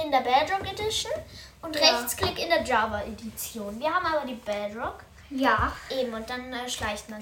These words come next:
Speaker 1: halt. Also dann hat man den Schild vor sich und dieser Schild hilft halt auch gegen Creeper, macht er, der Creeper macht dann keinen Schaden mehr.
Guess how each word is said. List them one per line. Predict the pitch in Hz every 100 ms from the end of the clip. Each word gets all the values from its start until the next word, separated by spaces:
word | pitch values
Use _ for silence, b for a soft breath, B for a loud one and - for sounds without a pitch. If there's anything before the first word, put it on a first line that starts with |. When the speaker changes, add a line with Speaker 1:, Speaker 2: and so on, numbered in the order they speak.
| 208
Speaker 1:
halt. | 208 220 - - - b b b b b
Also | 247 254
dann | 247 247 262
hat | 254 247
man | 247 226
den | 220
Schild | 214 - 392 415 403 -
vor | 269 269
sich | 403 427 - - B B B
und | 302 - 311
dieser | 285 285
Schild | 277 311 311
hilft | 302 302 294 -
halt | 277 277 - -
auch | 254 254 -
gegen | 269 254
Creeper, | - 311 370 370 381
macht | 359 - 220
er, | 247 240
der | 247 247
Creeper | 294 302 269 254
macht | 247 240
dann | 226
keinen | 240 240 240
Schaden | 240 339 349 359 349 339
mehr. | 339 320